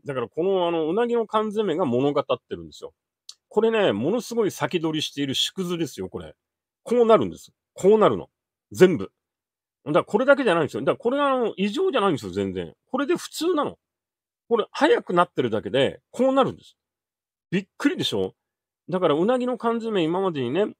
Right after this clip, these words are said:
千二百円とか千二百円ちょっとで買った人、ね、あの、いっぱいいると思うんですけど、これ見たら、「え？」ってなるんですよ。<laughs>「こんなに高くなってんの？今っ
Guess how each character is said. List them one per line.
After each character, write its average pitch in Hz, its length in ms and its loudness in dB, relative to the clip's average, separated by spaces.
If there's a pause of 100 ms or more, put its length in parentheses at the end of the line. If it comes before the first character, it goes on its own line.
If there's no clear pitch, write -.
千 185 220 0
二 185 120 0
百 180 220 -4
円 160 80 -2
と 139 40 -14
か 131 100 -6
千 160 220 -2
二 156 100 0
百 151 440 -2
円 151 120 -2
ち - 120 -14
ょ - 40 -18
っ - 60 -20
と 120 80 -12
で 117 80 -4
買 - 160 -8
っ - 120 -20
た 147 80 -2
人、 143 380 -4 (540)
ね、 220 360 2
あ 131 80 0
の、 131 80 0
い 160 80 -4
っ - 100 -8
ぱ 277 80 2
い 226 40 4
い - 20 -2
る 226 80 -4
と - 100 -6
思 226 100 0
う 196 40 0
ん - 20 -2
で 127 80 -4
す - 80 -20
け 120 60 -6
ど、 117 240 0
こ - 120 -2
れ 302 120 -2
見 330 100 0
た 254 100 -6
ら、 117 220 2 (300)
「え？」 - 180 6
っ - 0 - (160)
て - 80 2
な - 40 4 (100)
る 190 80 6
ん - 20 4
で - 40 -4
す - 140 -10
よ。 143 80 -2
<laughs> 170 240 -16
「こ - 260 4
ん 403 100 2
な 403 120 2
に 427 80 4
高 320 280 2
く - 100 -6
な 277 120 4
っ - 40 -16 (100)
て - 80 -2
ん 156 60 -2
の？ 143 80 -2
今 156 260 -2
っ - 40 -6